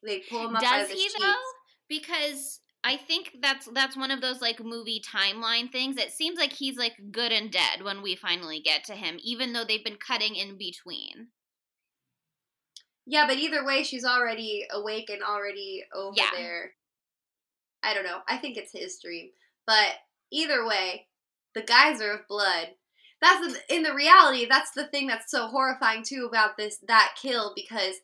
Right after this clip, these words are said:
Speaker 1: Glenn gets pulled into the bed, right? And then an explosion of blood goes everywhere. And then the police come once everyone's, like, awake again.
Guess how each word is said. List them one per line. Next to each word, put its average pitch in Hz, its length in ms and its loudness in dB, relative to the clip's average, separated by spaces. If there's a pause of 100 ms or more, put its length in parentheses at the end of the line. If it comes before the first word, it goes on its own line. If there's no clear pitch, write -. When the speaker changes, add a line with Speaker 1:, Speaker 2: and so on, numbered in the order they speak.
(440)
Speaker 1:
Glenn 240 260 4
gets 285 280 -4
pulled 247 320 -2
into 226 300 -8
the 208 140 -8
bed, 208 320 4
right? 180 320 2 (100)
And 202 160 -6
then 196 240 -2 (140)
an 208 120 -6
explosion 214 680 -6
of 190 140 -8
blood 202 340 0
goes 190 300 -2
everywhere. 180 840 -2
And 226 140 -6
then 240 140 -8
the 226 200 -8
police 262 360 -4
come 247 260 -6
once 233 240 -4
everyone's, 220 420 -6
like, 214 160 -12
awake 214 360 -6
again. 180 500 -2